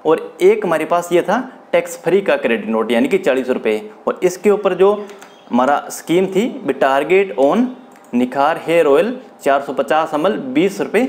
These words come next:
per box, हमने इस पार्टी से जो बॉक्स किए थे बीस रुपये per box का हमने इसका टारगेट, यानी कि जो भी इसका एक स्कीम थी वो हमने पूरी करी थी, उसके against में चालीस रुपये का ये क्रेडिट नोट मिला था। इस पे किसी भी टाइप का कोई जीएसटी का ऑपरेशन नहीं है,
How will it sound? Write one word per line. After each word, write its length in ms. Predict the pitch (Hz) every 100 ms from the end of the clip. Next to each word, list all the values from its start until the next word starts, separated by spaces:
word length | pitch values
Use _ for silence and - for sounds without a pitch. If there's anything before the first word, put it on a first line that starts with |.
| - -
per 100 | 139
box, 340 | 113 107 - - - - - -
हमने 300 | 113 120 180 247 247 185
इस 100 | 175
पार्टी 380 | 139 127 127 165
से 140 | 180
जो 140 | 156 139
बॉक्स 280 | 160 175
किए 140 | - 147
थे 100 | 190 190 -
बीस 280 | 139 185 202
रुपये 220 | 165 185 190
per 120 | 190 180
box 280 | 165 165
का 100 | -
हमने 180 | 143 147
इसका 240 | 151 - 240 - - - -
टारगेट, 380 | 135 147 165 156
यानी 180 | 156
कि 140 | 160 175
जो 160 | 139 170
भी 100 | 170
इसका 220 | 151 165
एक 260 | 160 160 -
स्कीम 320 | - 160 170
थी 180 | - 247 254 -
वो 80 | 135
हमने 160 | 135 147
पूरी 240 | 147 151
करी 220 | 185 135 131
थी, 140 | 233
उसके 300 | 214 175 165
against 220 | 147 147
में 100 | 156 156
चालीस 280 | 143 147
रुपये 240 | 139 135 135
का 100 | 135
ये 160 | 147 247 - - -
क्रेडिट 320 | 143 135 135
नोट 220 | 131 127
मिला 220 | 113 101 98
था। 300 | 104 - - -
इस 140 | 170 -
पे 120 | 185
किसी 240 | 196 226
भी 100 | 202
टाइप 240 | 190 151 156
का 60 |
कोई 160 | 160 170
जीएसटी 320 | 139 160 175
का 120 | 175 160
ऑपरेशन 400 | 127 139 156 165
नहीं 180 | 170
है, 160 | 202